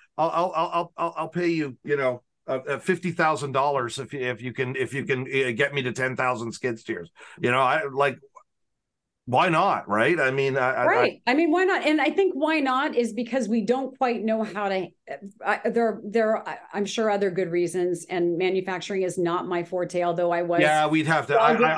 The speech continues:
Speaker 1: I'm,
Speaker 2: I
Speaker 1: I'm
Speaker 2: was
Speaker 1: just
Speaker 2: a
Speaker 1: talking
Speaker 2: welder and an auto parts manufacturer for
Speaker 1: Yeah.
Speaker 2: a while, so I get how the, how the lines work.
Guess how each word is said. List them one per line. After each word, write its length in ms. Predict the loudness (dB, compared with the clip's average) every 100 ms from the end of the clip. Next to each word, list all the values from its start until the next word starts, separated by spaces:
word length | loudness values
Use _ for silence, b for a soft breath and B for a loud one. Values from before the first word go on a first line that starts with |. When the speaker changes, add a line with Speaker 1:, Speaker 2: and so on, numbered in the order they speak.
| 2
Speaker 1:
I'm, 160 | 2 4
Speaker 2:
I 120 | 4
Speaker 1:
I'm 60 | 6
Speaker 2:
was 140 | 4
Speaker 1:
just 100 | 4
Speaker 2:
a 40 | 2
Speaker 1:
talking 80 |
Speaker 2:
welder 380 | 4 2 2 2
and 120 | 2
an 120 | 0 2
auto 260 | 2 2
parts 320 | 0 0 -2 -2
manufacturer 800 | -2 -2 0 -2 -2 -2 0 0
for 240 | 2 2
Speaker 1:
Yeah. 60 | 2
Speaker 2:
a 20 |
while, 260 | 2 0
so 160 | 0 0
I 100 | 2
get 280 | 2 2 2
how 220 | 0 2
the, 280 | 2 0 -2
how 220 | -2 -2
the 120 | 0 0
lines 380 | -2 -4 -4
work. 260 | -4 -6